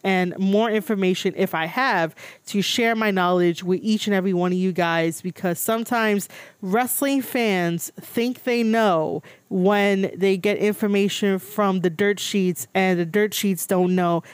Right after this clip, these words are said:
because they're not in the business. I'm in the business.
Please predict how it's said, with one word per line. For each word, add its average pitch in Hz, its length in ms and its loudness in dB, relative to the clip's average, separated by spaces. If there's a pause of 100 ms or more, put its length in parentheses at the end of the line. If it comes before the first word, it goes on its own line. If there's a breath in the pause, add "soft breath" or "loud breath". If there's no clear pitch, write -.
because 196 320 0
they're 190 140 2
not 185 280 2
in 190 120 2
the 170 80 0
business. 170 720 -2 (560 soft breath)
I'm 226 180 0
in 202 80 2
the 175 60 0
business. 156 600 -4